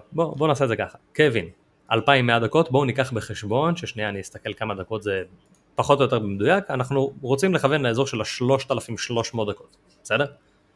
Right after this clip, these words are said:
שלושת אלפים מאתיים, שלושת אלפים מאה, זה מה שאנחנו רוצים, זה שחקן שאתה אומר, הוא הרכב ראשון, הוא בנקר, הוא משחק.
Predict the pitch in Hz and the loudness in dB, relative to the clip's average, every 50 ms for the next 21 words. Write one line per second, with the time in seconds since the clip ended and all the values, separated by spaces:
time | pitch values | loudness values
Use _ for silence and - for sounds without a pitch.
0 | _ _ _ _ _ _ _ _ _ _ _ _ - 147 156 151 - 165 147 127 | _ _ _ _ _ _ _ _ _ _ _ _ 0 0 0 2 4 4 2 4
1 | - 135 117 - - 95 87 82 - _ _ - - 135 143 139 139 151 139 127 | 2 0 -2 -2 -2 -4 -6 -8 -12 _ _ -8 2 2 2 4 4 2 0 2
2 | 127 131 113 104 92 87 - _ _ _ _ _ 135 147 156 135 139 120 104 110 | 0 -2 -4 -4 -6 -8 -12 _ _ _ _ _ 0 0 2 4 2 2 2 0
3 | - - - 87 85 104 131 123 127 - - 131 120 - 107 113 120 107 95 92 | -2 -2 -4 -8 -2 -2 0 0 0 -2 -2 -4 -2 -2 0 0 0 0 -2 -4
4 | 92 - 147 120 104 101 101 - 151 139 117 107 107 131 139 131 123 127 113 107 | 0 0 2 2 2 0 0 2 2 2 2 2 4 2 2 4 2 0 0 0
5 | - - - - - _ | -4 -6 -8 -10 -18 _